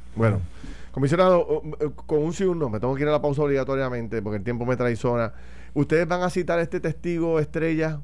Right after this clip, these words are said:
también para que ayude a construir, eh, el, el, el expediente de ustedes para poder acusar a Verdejo?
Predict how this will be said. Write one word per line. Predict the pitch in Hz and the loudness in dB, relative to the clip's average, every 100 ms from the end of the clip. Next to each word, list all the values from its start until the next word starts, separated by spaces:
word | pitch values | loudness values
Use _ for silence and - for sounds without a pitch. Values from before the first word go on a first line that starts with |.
| - - | -6 -2
también | 131 127 147 147 | 0 2 2 2
para | 151 147 | 0 0
que | 135 | -2
ayude | 120 143 143 | -2 0 0
a | 143 | -2
construir, | 139 127 139 135 139 139 139 - | -4 -6 0 2 4 2 0 -4
eh, | 127 113 113 117 113 113 110 110 - - - | -2 0 0 0 0 0 0 -4 -10 -14 -2
el, | 123 120 123 | 4 4 4
el, | 123 113 113 110 110 110 | 2 2 0 0 -2 -2
el | 120 | 0
expediente | 120 127 117 127 | 2 2 2 4
de | 143 | 4
ustedes | 131 - 147 127 | 4 2 0 0
para | 123 117 101 | -2 -4 -2
poder | 113 117 | -2 -2
acusar | 123 123 | -2 0
a | 127 | 2
Verdejo? | 131 123 127 85 | 2 2 2 0